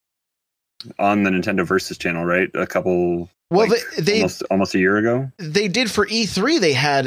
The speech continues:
Speaker 2: they had a big tournament, but you had to go and play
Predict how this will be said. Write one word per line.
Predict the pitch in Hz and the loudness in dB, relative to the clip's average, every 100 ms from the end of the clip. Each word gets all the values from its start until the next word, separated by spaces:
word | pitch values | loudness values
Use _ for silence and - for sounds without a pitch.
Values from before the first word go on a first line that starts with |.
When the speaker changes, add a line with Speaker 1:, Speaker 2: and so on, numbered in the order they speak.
| 120 | 0
Speaker 2:
they | 147 | 0
had | 147 143 | 2 0
a | 131 | 0
big | 139 120 | -2 -2
tournament, | 135 139 160 | -2 0 0
but | 160 | -2
you | 180 | 0
had | 196 233 | 2 0
to | 202 | 2
go | 202 | 0
and | 170 | 0
play | - - 226 240 160 156 | -4 -2 0 2 2 0